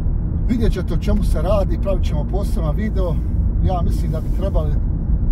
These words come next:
u srijedu napraviti video. E sad, hoće li izaći video u srijedu, hoće u četvrtak, to ćemo da vidimo. Evo vidite, sad ono stajanje, nisam pritisnuo kočnicu, samo sam pritisnuo, nisam pritisnuo kvačilo, samo sam kočnicu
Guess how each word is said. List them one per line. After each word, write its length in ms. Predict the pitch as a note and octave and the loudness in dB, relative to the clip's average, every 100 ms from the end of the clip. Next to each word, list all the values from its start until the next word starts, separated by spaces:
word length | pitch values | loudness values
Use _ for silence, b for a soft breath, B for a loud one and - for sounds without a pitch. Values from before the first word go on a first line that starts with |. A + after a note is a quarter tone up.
| - | 0
u 40 | |
srijedu 480 | - - - - - | 2 4 4 4 2
napraviti 520 | - - - - - - | 0 2 2 2 0 -2
video. 480 | - F#3+ F3 F3 - - - - - - - - - - - | -2 0 0 0 -2 -2 -2 0 2 2 2 0 0 0 -2
E 40 | |
sad, 200 | - F#3 | -2 -2
hoće 240 | F#3 D#3+ D#3 | -2 -2 -2
li 80 | |
izaći 360 | - F#3 D#3 - | 0 0 -2 -2
video 220 | - E3+ | -2 -2
u 80 | F3+ | -2
srijedu, 360 | - - F3 D#3+ | 0 0 0 -2
hoće 160 | - | -2
u 100 | E3 | -2
četvrtak, 480 | - - - - F#3 G3 | 2 2 2 -2 -4 -4
to 120 | G#3 | -4
ćemo 240 | - E3+ | -4 -4
da 80 | - | -2
vidimo. 340 | - - - - - - - - - - - - - | -2 -4 -2 0 0 0 0 -2 -2 -2 -4 -4 -4
Evo 160 | E3+ E3+ | -2 0
vidite, 420 | F#3 F3 - - | 0 0 -2 -2
sad 220 | - E3 | -2 -2
ono 220 | E3 - | -2 -2
stajanje, 580 | - F#3+ F#3 - - - - | -2 -2 0 0 2 2 2
nisam 320 | - - - | 0 0 0
pritisnuo 420 | - - - - - - - - - - - | 0 0 0 0 2 0 0 0 2 2 0
kočnicu, 520 | E3+ F#3 - - - | 0 0 0 -2 0
samo 260 | F3+ E3 | 0 0
sam 160 | - - | 0 0
pritisnuo, 420 | - - - - - - | 0 0 0 -2 -2 0
nisam 260 | - - | -2 0
pritisnuo 300 | - - - - | 0 2 0 0
kvačilo, 360 | F#3+ - - - B - | 2 2 0 0 B 0
samo 200 | - F3+ | 0 0
sam 180 | - - - | 0 0 0
kočnicu 540 | D#3+ F#3+ - - - | 0 0 0 0 2